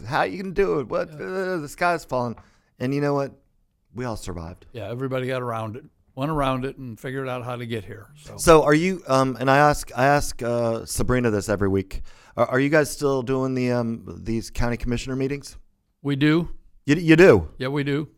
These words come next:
Speaker 1: Oh, all right. Uh, so what's going on with the county commission?
Speaker 2: Well, we had a really interesting one Monday night. Monday night, it was, uh, it was moved to the convention center so that to accommodate the crowd.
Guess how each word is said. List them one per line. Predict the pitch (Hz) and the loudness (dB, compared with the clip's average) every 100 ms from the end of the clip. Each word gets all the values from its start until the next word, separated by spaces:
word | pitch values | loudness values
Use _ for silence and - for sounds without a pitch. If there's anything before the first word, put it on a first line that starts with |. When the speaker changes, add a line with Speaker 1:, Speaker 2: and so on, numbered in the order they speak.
| - | 0
Speaker 1:
Oh, | 156 | 2
all | 165 | 2
right. | 107 104 - | 0 -6 -4
Uh, | 120 117 | -2 -2
so | - 127 120 | 0 2 2
what's | 107 110 139 | 0 -4 -4
going | - 147 | -2 0
on | 143 | 0
with | 139 | -2
the | 113 | -4
county | 139 131 | -4 -4
commission? | - | -2
Speaker 2:
Well, | 156 | 0
we | 190 233 | 2 2
had | 220 | 2
a | |
really | 175 185 170 165 | 0 0 0 0
interesting | 165 156 - 131 127 | 0 -2 -2 -2 -2
one | 127 127 | -2 0
Monday | 147 143 135 127 | -2 0 -2 -2
night. | 147 107 | -4 -4
Monday | 131 151 170 | -6 -6 -6
night, | 170 180 160 | -6 -4 -4
it | 139 | -6
was, | 139 131 120 123 | -6 -8 -6 -6
uh, | 127 123 123 104 _ 180 180 | -2 -2 -2 -6 _ -8 -8
it | 143 127 | -8 -8
was | 139 110 | -8 -8
moved | 120 156 180 180 - - - | -2 0 0 -2 -6 -16 -12
to | - | -6
the | 127 | -6
convention | 127 135 117 135 180 - 120 | -6 -8 -4 -2 -2 -4 -8
center | 107 107 95 98 123 - | -8 -10 -10 -12 -16 -20
so | - 139 | -12 -10
that | 117 120 | -8 -10
to | - 123 113 | -12 -12 -10
accommodate | - - 165 170 151 151 143 | -12 -10 -8 -6 -4 -4 -6
the | 139 | -12
crowd. | - 139 123 92 - - | -14 -10 -10 -10 -14 -20